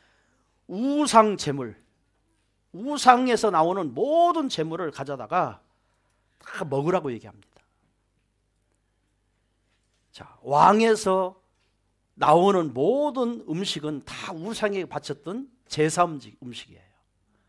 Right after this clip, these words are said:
그런 음식을 다 먹으라고 합니다. 그런데 이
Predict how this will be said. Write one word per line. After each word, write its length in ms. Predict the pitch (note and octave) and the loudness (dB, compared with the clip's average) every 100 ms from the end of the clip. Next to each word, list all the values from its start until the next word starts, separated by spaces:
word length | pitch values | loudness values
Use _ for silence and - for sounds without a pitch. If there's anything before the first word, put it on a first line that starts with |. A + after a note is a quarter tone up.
| _ _ _ _ _ _ | _ _ _ _ _ _
그런 280 | - C4 B3+ | -2 0 0
음식을 680 | F#3 G3+ F3+ F#3 E3+ G2+ _ _ _ _ _ | -2 -4 -4 -2 -2 -6 _ _ _ _ _
다 400 | - - C#3+ D#3 | -12 -8 -6 -4
먹으라고 420 | A#3 D3 D#3 D3+ - | -2 -2 -2 -4 -6
합니다. 240 | G#2 _ _ _ _ _ _ _ _ _ _ _ _ _ _ _ _ _ _ | -20 _ _ _ _ _ _ _ _ _ _ _ _ _ _ _ _ _ _
그런데 360 | - B3+ A#3+ G#3+ | 0 2 4 2
이 460 | F#3 G#3 E3+ - | 2 -2 -4 -10